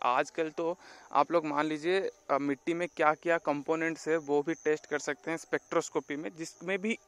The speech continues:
इमेज प्रोसेसिंग का कॉन्सेप्ट यूज़ होता है। और उसको छोड़ के प्लांट में कौन सा डिजीज हुआ है, क्या हुआ है, क्या नहीं हुआ है, आजकल तो एआई बेस्ड स्मार्ट एग्रीकल्चर सिस्टम आ गया है जो कि ये सब भी बता सकते हैं। टीचिंग के लाइन में भी इमेज प्रोसेसिंग का यूज़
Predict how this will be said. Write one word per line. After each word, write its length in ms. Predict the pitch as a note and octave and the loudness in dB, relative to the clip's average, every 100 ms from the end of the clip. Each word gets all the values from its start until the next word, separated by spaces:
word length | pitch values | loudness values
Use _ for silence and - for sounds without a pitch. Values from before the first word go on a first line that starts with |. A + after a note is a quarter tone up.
| _ | _
इमेज 200 | D3 E3 | -4 -4
प्रोसेसिंग 440 | - D#3 D3+ C#3 D3+ | -2 -4 -4 -10 -8
का 60 | |
कॉन्सेप्ट 480 | D3 C#3 C#3+ E3+ - | -4 -2 -2 -4 -2
यूज़ 140 | F#3+ D#3+ | 0 2
होता 260 | C3+ C#3+ | 0 -2
है। 80 | C3+ - - - - - | -4 -6 -20 -20 -6 4
और 160 | D#3+ | 6
उसको 260 | D#3+ - F#3+ | 6 0 -2
छोड़ 320 | - E3 E3+ | 0 2 2
के 160 | F#3+ G3 - - - - | 0 -6 -8 -20 -20 -8
प्लांट 280 | - D#3+ F3 - | 2 4 4 0
में 100 | F#3+ | -4
कौन 260 | E3 D#3+ E3+ | 0 0 2
सा 100 | E3+ | 0
डिजीज 360 | C#3+ D3 D3+ | 0 -2 -2
हुआ 220 | D3 C#3+ | -2 0
है, 140 | C#3+ D3 | 0 -2
क्या 280 | - D3 D3 | -2 0 2
हुआ 260 | D3 D3 | 2 2
है, 60 | C#3+ | 0
क्या 180 | D3+ D3 | -4 -6
नहीं 160 | D3 | -4
हुआ 80 | D#3 | -4
है, 80 | D#3 - | -4 0
आजकल 320 | C3+ D3 D#3+ | 2 2 -2
तो 140 | C#3+ D3+ - | -4 -6 -2
एआई 260 | D3 D#3 | 0 0
बेस्ड 280 | D3+ C#3+ E3 | -2 0 0
स्मार्ट 580 | - D3+ C#3+ D3+ E3 - - - | 0 -2 4 4 4 -4 -6 -4
एग्रीकल्चर 420 | C#3+ D3+ D#3+ D#3+ | -4 0 0 0
सिस्टम 380 | D3+ C#3+ - D#3 | -4 -8 -4 0
आ 120 | D3+ | 2
गया 140 | D3 D3+ | 2 0
है 80 | |
जो 160 | D#3 D3+ | -2 -6
कि 120 | - - | -8 -4
ये 80 | D3 | -2
सब 140 | - | -2
भी 60 | D#3+ | -2
बता 200 | C#3+ C#3 | 0 0
सकते 320 | C3+ C#3+ - | 0 -6 -6
हैं। 140 | B2+ - _ _ - | -8 -10 _ _ -2
टीचिंग 280 | F#3 G#3+ | 0 2
के 80 | G3+ | 2
लाइन 200 | F#3 F3 | 4 4
में 180 | F3 F3 | 4 -2
भी 120 | F3+ | 0
इमेज 180 | D#3 D#3 | 0 0
प्रोसेसिंग 440 | D#3 D3+ D3 D#3 | 2 0 0 -4
का 80 | D3+ D3 C#3+ | -4 -4 -4
यूज़ 280 | D3 C#3+ | -4 -6